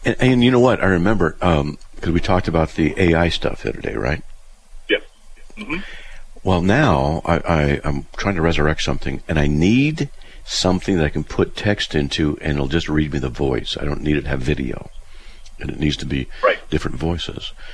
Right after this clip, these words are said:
Speaker 1: So I don't know if there's something out there that can do that. I'm trying to research it and find out because I wanna do a couple projects here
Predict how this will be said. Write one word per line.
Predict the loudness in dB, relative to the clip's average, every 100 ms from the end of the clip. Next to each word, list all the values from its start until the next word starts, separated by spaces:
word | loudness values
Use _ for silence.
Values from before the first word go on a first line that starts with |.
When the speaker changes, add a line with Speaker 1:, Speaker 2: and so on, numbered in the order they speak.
| -12
Speaker 1:
So | -2 2
I |
don't | 2 2
know |
if | 0
there's | -2
something | -2 0
out | 0 0
there | -2
that | -4 -4
can |
do | -4 -6
that. | -8 -8
I'm | -6
trying | -2 -2
to | 0
research | -2 -4 -6 -10
it |
and | -8
find | -6 -4
out | -4 -4
because | -6 -6 -4
I |
wanna | -4 -4
do | -4 -6 -6
a | -14 -20 -18 -10 -4
couple | -2
projects | 0 0 0 0 -6 -6
here | -6 -6